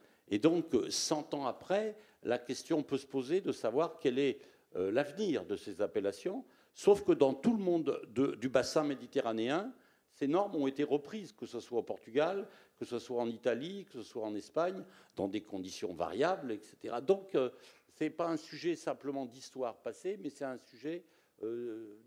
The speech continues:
très contemporain. Quelles sont les normes, les règles, et qui les décrit, qui les définit ? Les, les producteurs avec, euh, les a-, l'administration, les ministères de l'agriculture. On est devant un problème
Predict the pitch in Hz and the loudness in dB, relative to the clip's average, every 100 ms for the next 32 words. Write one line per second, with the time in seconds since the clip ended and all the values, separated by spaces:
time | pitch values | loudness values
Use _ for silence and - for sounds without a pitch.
0 | 120 _ _ _ _ - 160 160 151 151 | _ _ _ _ _ -8 -8 -4 -6 -6
1 | 147 139 113 101 _ _ - 127 - 139 | -6 -4 -4 -6 _ _ -4 -4 0 0
2 | 135 135 160 196 180 135 131 131 180 190 | 2 4 4 2 -2 2 2 2 -2 -4
3 | 185 - _ 117 113 - 170 143 147 - | -12 -16 _ -6 -4 -6 -6 -2 -2 -4
4 | 131 120 - - 135 131 131 - 131 120 | -10 -10 -10 -8 -6 -6 -8 -8 -6 -6
5 | 95 _ _ _ 104 127 - 131 131 135 | -8 _ _ _ -6 -6 -4 -6 -4 -6
6 | 127 131 175 180 190 123 110 127 - 123 | -6 -6 0 0 0 -6 -4 -6 -2 -2
7 | 120 107 - _ 113 117 117 - 117 - | -2 -4 -10 _ -8 -6 -8 -8 -10 -10
8 | 101 117 127 123 107 - 120 - 175 175 | -6 -6 -6 -8 -10 -12 -12 -8 -6 -4
9 | 139 120 117 - - 127 104 101 101 110 | -4 -4 -8 -10 -4 -4 -4 -8 -6 -6
10 | 104 110 127 123 175 196 185 - _ _ | -6 -12 -14 -10 -6 -6 -6 -18 _ _
11 | 123 131 151 139 123 135 123 135 131 135 | -6 -2 -2 -2 -2 -4 0 0 4 4
12 | 127 | 2